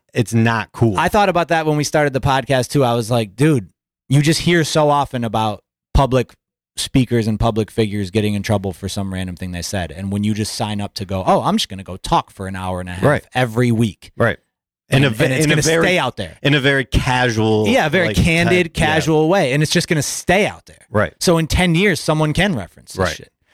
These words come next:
Speaker 1: Right.
Speaker 2: And yeah, it is. But, dude, that's sad if we are afraid to just, 'cause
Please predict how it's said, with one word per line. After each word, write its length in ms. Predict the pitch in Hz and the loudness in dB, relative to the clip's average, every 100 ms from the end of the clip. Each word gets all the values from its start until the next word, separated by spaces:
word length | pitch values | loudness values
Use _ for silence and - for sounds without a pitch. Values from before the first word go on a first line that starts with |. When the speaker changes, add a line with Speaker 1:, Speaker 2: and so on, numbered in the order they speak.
| - | -6
Speaker 1:
Right. 160 | 87 80 | -4 0
Speaker 2:
And 220 | 185 196 | 2 2
yeah, 200 | 247 240 | 2 2
it 100 | 156 | 2
is. 220 | 226 165 _ _ _ _ | 0 -2 _ _ _ _
But, 160 | 151 226 - - | 0 0 -4 -2
dude, 260 | 247 285 - _ _ | 2 2 -2 _ _
that's 320 | 139 226 311 - | 0 2 0 -4
sad 640 | - - 151 135 110 98 135 | -6 -2 0 0 -4 -6 -6
if 160 | 110 | 0
we 180 | 135 147 | 2 4
are 180 | 147 131 | 2 0
afraid 540 | - - 131 131 120 | -4 -2 0 2 0
to 100 | 127 | -4
just, 300 | 110 120 107 | 0 0 0
'cause 180 | 233 | -2